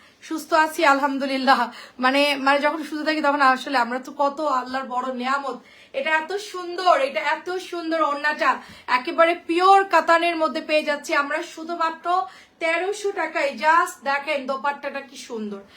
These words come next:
এত সুন্দর, এটা মাত্র তেরোশো। কালারটা হচ্ছে সুন্দর একটা ম্যাজেন্টা, ক্যাটক্যাটা ম্যাজেন্টা না, খুব সুন্দর একটা ম্যাজেন্টা কালার। যেই নেবে একদম খুশি হয়ে যাবেন।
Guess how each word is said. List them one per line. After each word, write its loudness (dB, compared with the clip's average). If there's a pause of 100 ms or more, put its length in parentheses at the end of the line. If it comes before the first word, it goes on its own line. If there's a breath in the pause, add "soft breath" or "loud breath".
(220 loud breath)
এত 2
সুন্দর, 0
এটা 6
মাত্র 4
তেরোশো। 2 (220 loud breath)
কালারটা 2
হচ্ছে -4
সুন্দর -4
একটা 0
ম্যাজেন্টা, -4
ক্যাটক্যাটা -4
ম্যাজেন্টা -2
না, 2 (300 loud breath)
খুব 0
সুন্দর 4
একটা 4
ম্যাজেন্টা 2
কালার। -2
যেই -4
নেবে -4 (240 loud breath)
একদম -2
খুশি -4
হয়ে 2
যাবেন। 0